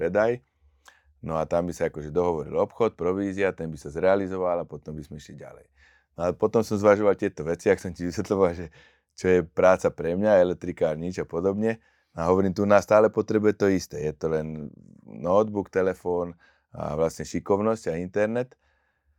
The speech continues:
Tak som si vybral jednu firmu, no a to môj otec hovorí doteraz, že takú kuráž by nemal, lebo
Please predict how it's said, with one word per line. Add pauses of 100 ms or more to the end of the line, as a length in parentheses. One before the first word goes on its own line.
(260)
Tak
som
si
vybral
jednu
firmu,
no
a
to
môj
otec
hovorí
doteraz,
že
takú
kuráž
by
nemal,
lebo